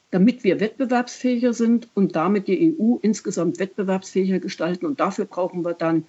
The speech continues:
einen gesonderten Haushalt für die, die Eurozone, einen, einen Finanzminister,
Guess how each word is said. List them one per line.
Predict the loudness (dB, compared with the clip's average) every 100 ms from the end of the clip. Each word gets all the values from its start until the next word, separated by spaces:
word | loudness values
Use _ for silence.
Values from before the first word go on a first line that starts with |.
| -10 -20 _ _ _
einen | 0 4 4
gesonderten | 2 2 2 2 -2
Haushalt | -2 -2 -2 -2 -2
für | -2 0 2 0
die, | 2 4 4 2
die | 0
Eurozone, | 2 2 2 0 2 2 4 2 0
einen, | -2 2 4 6 4
einen | 0 -2 -2
Finanzminister, | -2 0 2 2 2 2 2 2 -2 -2 0 0